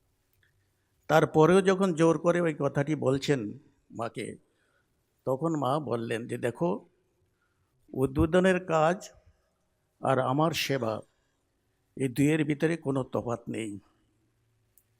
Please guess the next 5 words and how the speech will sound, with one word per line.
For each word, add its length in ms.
এই 160
উদ্বোধনের 640
কাজ 440
আমারই 360
সেবা, 380